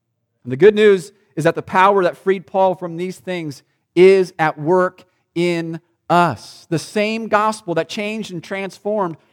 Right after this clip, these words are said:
Paul, who was a persecutor of the church, the same gospel that produced good fruit in him and freed him from the idols that tend to plague our hearts, is at work in us. Brothers and sisters, we want to be a people who are continually believing and applying gospel truths to our hearts. This is the means by which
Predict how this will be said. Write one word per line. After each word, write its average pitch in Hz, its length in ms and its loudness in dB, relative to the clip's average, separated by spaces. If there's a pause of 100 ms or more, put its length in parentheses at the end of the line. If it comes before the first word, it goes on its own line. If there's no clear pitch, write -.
Paul, 214 320 4
who 180 100 -2
was 180 160 -2
a 180 80 -2
persecutor 202 640 -6
of 185 80 -6
the 180 80 -6
church, 175 400 -12 (300)
the 156 80 -6
same 214 260 -6
gospel 202 320 0
that 165 100 -2
produced 156 360 -6
good 202 240 6
fruit 220 200 -6
in 190 80 -8
him 208 160 -4
and 156 120 -8
freed 214 280 -6
him 185 120 -6
from 180 120 -12
the 156 100 -6
idols 175 440 -2 (200)
that 170 140 -4
tend 190 160 -6
to 180 60 -8
plague 202 260 0
our 214 120 4
hearts, 175 300 -2
is 208 140 -4
at 196 180 0
work 208 360 -2 (280)
in 208 340 -4
us. 196 280 -2
Brothers 208 340 0
and 190 100 -12
sisters, 220 320 -8
we 254 140 -8
want 233 260 -4
to 208 100 -12
be 196 140 -2
a 175 80 0
people 214 380 -10
who 190 100 -2
are 185 120 0
continually 233 880 -10 (360)
believing 208 680 -4
and 185 120 -6
applying 202 600 -6 (300)
gospel 208 460 -4
truths 185 540 -8
to 196 180 -4
our 180 140 2
hearts. 165 440 -6
This 208 160 -12
is 202 120 -14
the 185 80 -8
means 214 260 -6
by 196 120 0
which 190 220 -2